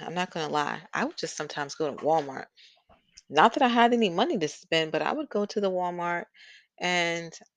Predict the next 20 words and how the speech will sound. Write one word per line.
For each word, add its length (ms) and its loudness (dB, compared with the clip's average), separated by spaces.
I 100 0
would 160 0
just 220 -4
walk 260 -2
around 640 -2
just 280 0
to 160 2
get 420 4
away. 800 2
Sometimes 500 0
I 80 10
would 100 6
spend 280 2
a 100 6
little 260 4
money, 280 0
but 200 0
nothing 380 0
really 240 0
big, 480 0